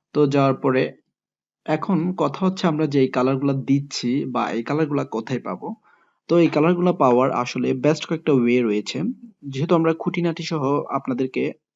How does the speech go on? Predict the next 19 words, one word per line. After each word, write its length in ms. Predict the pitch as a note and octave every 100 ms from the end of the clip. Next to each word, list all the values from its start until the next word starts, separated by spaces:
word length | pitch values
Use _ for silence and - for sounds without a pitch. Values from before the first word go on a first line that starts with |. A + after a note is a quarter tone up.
| -
শেখাচ্ছি, 640 | - D3+ D3 C#3+ - F#3
সেজন্য 400 | - D3+ D#3+ D#3+
আমরা 240 | C#3+ C#3
আসলে 240 | C#3 C3+ C3
এই 100 | A#2+
টিউটোরিয়ালটা 480 | A#2+ A#2+ C3+ C3+
করেছি, 440 | B2 G#2 - - D3+
না 100 | C#3
হলে 120 | A#2+
এটার 160 | A2+ A#2
প্রয়োজন 420 | B2+ B2 A#2+ A#2
ছিল 300 | A2+ - A#2+
না। 200 | - - _ _ _ _ _ _ -
বা 140 | C3+
কালার 300 | - B2 C3+
পিকার 260 | C3+ C#3 C3
সম্পর্কে 420 | - C3+ C3 C3
আমরা 180 | B2 A#2+
বলতেছি। 500 | A#2 A2+ D3+ -